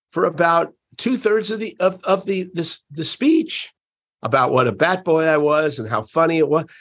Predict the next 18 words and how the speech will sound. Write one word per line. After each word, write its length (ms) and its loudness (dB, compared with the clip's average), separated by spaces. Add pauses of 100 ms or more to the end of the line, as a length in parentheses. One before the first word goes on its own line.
(140)
And 160 -2
I 60 2
realized 680 0
why. 580 -4 (600)
I, 220 -2
later, 540 0 (240)
I 60 -2
realized 640 2
it 80 0
was 180 -6
because 380 -4
he 80 0
didn't 200 2
want 120 2
to 60 0
get 180 -2
too 200 0
emotional. 640 -2